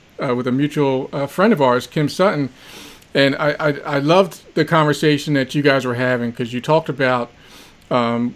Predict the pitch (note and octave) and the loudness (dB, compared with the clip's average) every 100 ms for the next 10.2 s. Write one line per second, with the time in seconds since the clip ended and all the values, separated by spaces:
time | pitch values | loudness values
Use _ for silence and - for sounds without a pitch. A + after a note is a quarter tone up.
0 | F3+ C3 B2+ C3+ C3 C#3+ _ _ _ D#3 | -4 -4 -2 -4 -4 -8 _ _ _ -2
1 | C3+ C3+ B2 C3+ D3 C#3 B2 - C#3 C3+ | 0 2 2 4 2 2 -2 -4 -2 0
2 | B2+ A#2+ - - - B2+ B2 B2 D#3+ G#3 | -2 -6 -12 -16 -8 -4 -4 -4 -4 -2
3 | A3+ C#3 C#3 - D#3 G3 D#3+ C3+ B2+ C3 | -2 -4 -4 -2 -2 -2 -4 -6 -6 -6
4 | B2+ D3 F3 C#4+ G#3 C#3+ D3 D3 A#2+ A#2 | -8 -4 -2 0 0 0 -2 -2 -4 -4
5 | B2 C3+ - - - _ _ - C3 A#2+ | -4 -4 -6 -16 -20 _ _ -4 -2 -2
6 | B2+ A#2+ B2 G2 - - _ - - - | -4 -6 -10 -12 -14 -20 _ -20 -20 -20
7 | _ _ - B2+ B2 B2+ B2 - D3+ - | _ _ -4 -2 -2 -4 -8 -6 -6 -4
8 | E3 F#3 D3+ - E3+ C#3+ F3+ G#3 A3 - | -4 -4 -6 -8 -10 -2 0 2 0 0
9 | E3+ D3+ - D3 C#3 C#3 C3+ C3 C3 C3 | 0 0 -2 -4 -4 -4 -4 -4 -6 -6
10 | C3 | -8